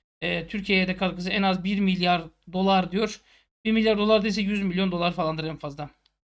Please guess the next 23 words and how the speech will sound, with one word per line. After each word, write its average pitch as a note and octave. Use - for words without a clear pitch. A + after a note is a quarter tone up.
Şimdi F#3
Türkiye'nin A3+
uefa'ya A3+
sunduğu A3
stadyum G3+
listesi G3
skandalı F#3+
da F3+
var. F#3+
Beşiktaşlılar G3
parmak F#3+
sallama F3+
olayından F3
sonra, F3+
e, D3+
bir E3
skandal F3
olduğunu F3
söylüyorlar. E3+
İstanbul F3
Atatürk F3
Olimpiyat F3
Stadyumu, D#3+